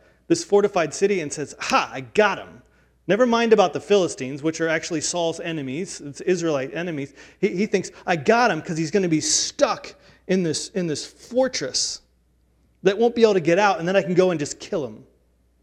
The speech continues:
So I, I picture this castle in Slovenia, uh, when I hear of Kjela. I-, it's like David went here,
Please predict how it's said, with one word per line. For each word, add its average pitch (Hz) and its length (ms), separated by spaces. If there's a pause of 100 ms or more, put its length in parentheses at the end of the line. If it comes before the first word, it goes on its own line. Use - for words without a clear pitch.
(200)
So 196 60
I, 214 160
I 185 80
picture 226 320
this 175 160
castle 185 420
in 156 100
Slovenia, 139 540 (960)
uh, 131 160 (320)
when 151 100
I 139 100
hear 147 220
of 120 160
Kjela. 131 440 (1200)
I-, - 40
it's 185 260
like 180 240
David 196 320
went 185 240
here, 165 420